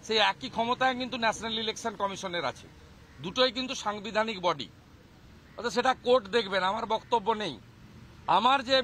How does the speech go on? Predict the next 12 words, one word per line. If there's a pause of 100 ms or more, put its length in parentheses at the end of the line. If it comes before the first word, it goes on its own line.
বিষয়ে (100)
বক্তব্য, (280)
এক (100)
হচ্ছে (960)
এই (160)
election (120)
কমিশন (880)
ইভিএম (380)
ইউজ (140)
করবেন (100)
বলছেন (580)
ভিভিপ্যাট